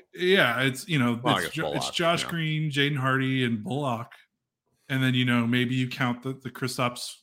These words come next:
Speaker 2: trade as a win because Dinwiddie was really good here, and that's fine. So what's, that's, like, four or five players
Speaker 1: Mm-hmm.
Speaker 2: in, like,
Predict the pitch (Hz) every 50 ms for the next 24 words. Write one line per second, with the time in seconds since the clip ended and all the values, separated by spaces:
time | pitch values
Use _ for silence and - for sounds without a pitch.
0 | _ - - - 135 123 123 127 123 120 123 120 120 127 117 120 120 120 120 120
1 | 120 120 123 117 - 139 120 107 107 123 123 123 123 123 123 120 117 120 113 117
2 | 127 123 127 123 127 131 127 123 123 120 123 139 147 - _ _ _ _ _ _
3 | _ _ _ - 127 127 135 131 131 - - 131 127 131 135 147 156 143 - 139
4 | 120 127 123 120 - 135 127 120 - - 131 120 120 123 - - - _ _ _
5 | _ _ _ _ _ _ _ _ _ _ 135 131 139 143 143 131 - 135 135 139
6 | 135 - - 131 127 147 175 196 214 202 - - - - _ _ - 90 92 90
7 | 87 87 127 131 135 131 127 127 123